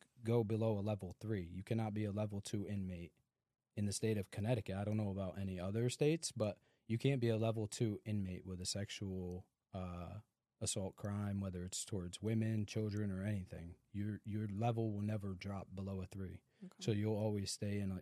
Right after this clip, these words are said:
Speaker 1: either a level three or level four, or they have a five, which I've never been to.
Speaker 2: Now, this,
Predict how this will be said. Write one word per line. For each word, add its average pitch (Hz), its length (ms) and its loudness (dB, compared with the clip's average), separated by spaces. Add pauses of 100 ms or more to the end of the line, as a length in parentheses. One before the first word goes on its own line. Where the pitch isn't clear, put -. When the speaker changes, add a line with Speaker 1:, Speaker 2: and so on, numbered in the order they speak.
Speaker 1:
either 98 220 -2
a 87 80 -4
level 98 380 -2
three 131 400 4 (460)
or 92 320 -4 (100)
level 95 340 -2
four, 107 480 0 (280)
or 90 340 -6 (400)
they 98 80 -2
have 110 240 2
a 87 60 -12 (100)
five, 98 400 -4 (460)
which - 400 -10 (120)
I've 92 160 -14
never 80 220 -14
been 80 200 -10
to. 85 260 -10 (260)
Speaker 2:
Now, 165 160 2 (840)
this, - 260 0